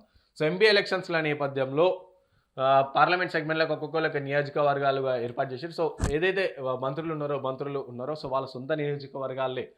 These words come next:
అంటే అసెంబ్లీ సీట్స్ గెలవడం కావచ్చు, లేదా ఆ ఏరియా వాళ్ళ సొంత ఊర్లు కావచ్చు, అట్లా చూసుకొని నియమించారు అనమాట. So, వీళ్ళు అనేది ఇప్పుడు పార్లమెంట్ ఎలక్షన్స్లో, ఆ, కంప్లీట్గా,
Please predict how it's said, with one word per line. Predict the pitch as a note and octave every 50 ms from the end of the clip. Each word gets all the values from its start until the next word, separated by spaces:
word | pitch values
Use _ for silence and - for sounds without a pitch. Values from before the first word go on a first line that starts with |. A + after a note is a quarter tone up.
| _ _ _ _ -
అంటే | B2 B2 C3
అసెంబ్లీ | B2 A#2 C#3 C#3 C#3+ C3+
సీట్స్ | C#3 C3 A#2 G#2+ -
గెలవడం | B2+ A#2+ A#2+ B2 B2 A#2+ A#2
కావచ్చు, | A2+ A2 A2 C3+
లేదా | B2 A#2+ A#2+ A#2+ A#2
ఆ | A2 A2 A2+ A2+
ఏరియా | A2+ A2+ A#2 B2 C3+ C#3+ C3+
వాళ్ళ | A#2+ A#2+ A#2 A2
సొంత | - A#2+ A#2 A#2 C3
ఊర్లు | C3 A#2+ A#2+
కావచ్చు, | A2 A2 A2+ A#2+ - -
అట్లా | C3+ B2 B2+ - C#3+ C#3+
చూసుకొని | C3 C3+ B2+ - - - D#3+ D#3+ D3+ C3
నియమించారు | A#2+ A#2+ B2 B2 B2 A#2+ A#2 - B2 G#2+ G#2+
అనమాట. | G#2+ G#2 G#2 G2+ G#2+ C#3+ E3+ G#3+ - - _ _ _ _ _ _ -
So, | D3+ C#3
వీళ్ళు | B2+ D3+ E3+ G3+ G#3+ G#3
అనేది | G3 G3 G3 F#3
ఇప్పుడు | F#3+ F3 F#3 E3+
పార్లమెంట్ | - D#3 D3 D#3 D#3+ E3+ E3 E3+ E3 D3+
ఎలక్షన్స్లో, | D#3 D3+ D3 D3 - D3+ C#3+ C#3+ - E3 D#3 - - - - _ _ _ _ _ _ _ _ _ _ _ _ -
ఆ, | B2+ C3 C#3 C#3
కంప్లీట్గా, | C#3 C#3 C#3+ D3 D#3+ D#3+ F3 F#3 F#3 F3+ E3+ C3 - -